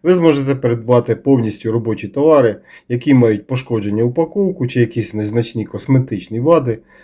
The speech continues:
або вітринні екземпляри з дуже великою знижкою. До речі, саме на оцінені товари мій промокод Фонаріст С сумується зі знижкою,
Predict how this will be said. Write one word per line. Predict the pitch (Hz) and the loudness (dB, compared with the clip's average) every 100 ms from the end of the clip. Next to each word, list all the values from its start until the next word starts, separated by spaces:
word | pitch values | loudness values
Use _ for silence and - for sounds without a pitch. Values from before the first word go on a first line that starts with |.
| - | -4
або | 127 139 | 2 4
вітринні | 123 - 117 104 101 | 4 2 -2 -2 -4
екземпляри | 107 160 160 202 190 180 180 _ _ | 0 -2 2 2 2 0 -6 _ _
з | 117 107 | -8 -2
дуже | 113 160 151 | 2 4 4
великою | 123 107 110 120 113 110 | 2 2 0 -2 -4 -6
знижкою. | 95 110 101 - 90 87 - _ _ _ _ | -4 -4 -6 -10 -14 -16 -18 _ _ _ _
До | 139 | 6
речі, | 175 135 - 90 - _ _ _ | 6 4 0 -12 -16 _ _ _
саме | - 165 143 | 0 2 4
на | 123 123 | 2 0
оцінені | 120 - 131 110 101 98 | -4 -2 -2 -2 -4 -8
товари | 92 107 139 160 110 92 _ _ _ _ | -10 -2 2 2 0 -4 _ _ _ _
мій | 127 139 | 4 4
промокод | 135 117 110 104 110 104 - | 4 -2 -2 -4 -4 -6 -6
Фонаріст | 120 110 101 - - | -6 -4 -6 -10 0
С | 151 | 0
сумується | 156 - 165 175 147 110 95 - 98 | 0 -2 2 4 4 2 -2 -8 -8
зі | 113 | -6
знижкою, | 110 107 104 - 117 147 | -6 -6 -6 -8 -6 -6